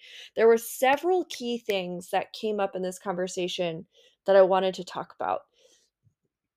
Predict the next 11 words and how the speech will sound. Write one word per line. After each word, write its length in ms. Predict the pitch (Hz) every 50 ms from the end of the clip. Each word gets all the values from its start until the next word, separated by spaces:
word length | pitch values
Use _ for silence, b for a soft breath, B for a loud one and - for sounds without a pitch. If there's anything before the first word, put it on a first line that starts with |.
| _ _ _ _ _
And 500 | 233 233 233 220 214 208 196 190 196 - - _ _ _ _ _ _ _ _ _ _ _ _ _ _ _ _ _ _ _ _ _ _ _ _ _
the 120 | - 226 240
first 480 | 240 - 262 285 320 330 - - - -
key 200 | - 247 220 214
thing 480 | 214 226 202 196 190 190 190 190 180 - - _ _
is 480 | 208 202 190 185 180 180 185 185 - -
that 500 | - 185 180 180 170 170 165 - - - _ _ _ _ _ _ _ _ _ _ _ _ _ _ _ _ _
when 600 | 208 190 220 233 247 262 262 269 269 269 285 269 - - _
we 280 | - 196 220 220 220 226
have, 680 | 220 - - 208 202 196 208 202 196 196 196 196 - - _ _ -
um, 540 | - 190 185 180 180 180 180 175 180 180